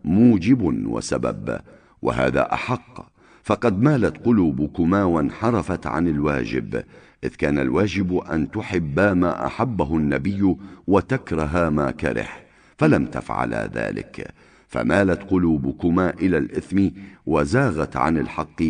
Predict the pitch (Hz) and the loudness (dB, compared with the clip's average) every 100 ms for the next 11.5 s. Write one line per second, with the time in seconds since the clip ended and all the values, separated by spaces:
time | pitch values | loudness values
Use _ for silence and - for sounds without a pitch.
0 | 76 80 - _ 85 - - 73 73 73 | -2 -12 -20 _ -4 -4 -6 -4 -2 0
1 | 123 76 52 - - 50 50 50 50 - | 0 -2 -6 -10 -8 -6 -4 -6 -8 -12
2 | - _ _ _ _ _ _ _ _ _ | -20 _ _ _ _ _ _ _ _ _
3 | - 64 78 73 85 76 69 80 71 71 | -6 -2 0 0 0 2 0 -2 0 0
4 | 69 67 64 60 67 76 98 62 50 50 | 0 0 0 -2 0 2 2 2 -2 -6
5 | 50 50 50 - 53 50 - _ _ _ | -4 -6 -6 -8 -8 -8 -16 _ _ _
6 | _ _ _ _ - _ _ 82 117 127 | _ _ _ _ -20 _ _ 4 6 8
7 | 120 123 117 101 107 104 101 131 127 80 | 6 6 4 6 6 6 6 6 4 4
8 | 98 90 76 82 82 78 65 - 107 95 | 4 2 0 0 2 0 0 0 0 2
9 | 71 85 - 85 - 78 78 69 92 110 | 2 0 -2 -4 -2 0 0 0 2 2
10 | 85 95 78 117 - - 64 57 57 52 | 0 -2 0 -4 -6 -8 -6 -4 -4 -4
11 | 50 - 53 50 | -6 -8 -6 -6